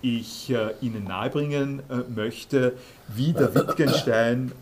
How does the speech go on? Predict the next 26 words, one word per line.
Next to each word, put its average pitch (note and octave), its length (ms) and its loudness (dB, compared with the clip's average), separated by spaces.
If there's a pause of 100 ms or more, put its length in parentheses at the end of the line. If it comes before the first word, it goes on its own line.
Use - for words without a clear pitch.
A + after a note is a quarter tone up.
zu - 160 -8
Beginn C3 520 -2
des C3+ 160 -2
Pictype-Skripts, - 1200 -4
äh, E3 160 4 (320)
und B2+ 180 -2
das A#2+ 120 0
ist B2 140 -2
meine A2 240 2
Überschrift, A#2 800 -2
äh, G#2+ 180 0
äh, F#2+ 40 -6 (720)
in A2 160 -2
dem G#2 300 -4
Zusammenhang, D3 1000 -6 (100)
äh, C3 240 2 (520)
wo G2 160 -6
habe G2 240 -4
ich B2 140 -10
das, - 400 -6
äh, A2+ 480 -2 (420)
wo A2 260 -6
habe G#2 240 -4
ich A#2 160 -6
das A2+ 320 -8
hier? G#2+ 580 -4